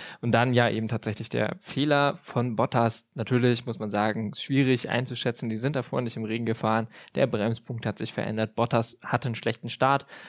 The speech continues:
von rechts und links kamen, also Perez links, äh, Norris rechts, Autos, natürlich muss man da auch gucken, dass man den nicht hinten reinfährt, er hat den Bremspunkt einfach verpasst und ist Norris voll hinten drauf gefahren. Blöd.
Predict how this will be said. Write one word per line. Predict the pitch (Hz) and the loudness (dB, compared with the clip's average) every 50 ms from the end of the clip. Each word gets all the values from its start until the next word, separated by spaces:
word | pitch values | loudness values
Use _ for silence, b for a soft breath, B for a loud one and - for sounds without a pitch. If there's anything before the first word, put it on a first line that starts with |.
| B B | B B
von | _ - 110 | _ -4 0
rechts | 110 120 131 123 - - | 2 2 2 0 -2 -6
und | - 127 120 | -10 -4 0
links | 117 123 131 127 - - | 0 2 2 0 -4 -2
kamen, | - 123 117 113 107 95 | -2 0 0 0 -2 -4
also | 143 - - 107 - _ _ | -6 -8 -8 -10 -14 _ _
Perez | - - 117 113 113 113 - - | -2 0 2 2 2 0 -2 -2
links, | 135 139 147 139 139 - - - - - - | -2 -2 0 0 0 -2 -2 -4 -6 -10 -6
äh, | - 117 113 95 - | -2 -2 -2 -2 0
Norris | - 117 117 117 117 117 113 - - | 0 0 0 0 0 -2 -4 -6 -4
rechts, | - 123 123 120 - - B B B B B B - | -2 -2 -2 -2 -4 -10 B B B B B B 2
Autos, | - 131 147 151 - 143 135 131 127 - - - - - 185 165 | 6 6 6 6 4 2 4 4 2 2 -2 -6 -10 -14 -12 -6
natürlich | 131 110 - - 120 113 - | -6 -6 -4 -4 -4 -4 -4
muss | 131 120 117 | -6 -6 -4
man | 113 107 | 0 0
da | 104 | 0
auch | - - - | 0 0 -2
gucken, | - 131 - 123 | -4 -4 -2 -4
dass | 117 110 | -4 -4
man | - 113 | -2 -2
den | 107 113 113 | -2 0 -2
nicht | 123 - | -2 -2
hinten | - 143 - - | -4 -6 -6 -4
reinfährt, | 123 127 131 127 - 120 117 - - | -4 -2 -2 0 2 0 0 2 -2
er | - 127 | -2 -2
hat | 127 123 | 0 -2
den | 139 123 | -2 -2
Bremspunkt | 110 113 110 120 117 - - - 120 123 | 0 -2 -2 -2 -4 -8 -8 -8 -8 -6
einfach | - 117 110 - 104 | -6 -6 -4 -6 -6
verpasst | - - 101 - - - 127 - - B B B B B B B - | -6 -8 -10 -2 0 0 0 0 -2 B B B B B B B -10
und | 175 123 | -6 -4
ist | 110 101 - | -4 -4 -2
Norris | 113 110 110 110 110 107 - - _ | -2 0 0 0 0 -2 -4 -10 _
voll | - - - 120 110 107 | -20 -2 2 2 2 2
hinten | 110 104 104 95 | 0 -2 -6 -4
drauf | 90 95 98 - - | -4 -4 -4 -4 -6
gefahren. | - - - 101 101 113 127 - b b b b b b b b b b b b b b b b b b b _ _ _ _ _ _ _ _ _ _ _ _ | -10 -6 -4 -4 -4 -4 -6 -10 b b b b b b b b b b b b b b b b b b b _ _ _ _ _ _ _ _ _ _ _ _
Blöd. | - 110 107 104 107 104 - - | -2 2 2 2 2 2 -2 -8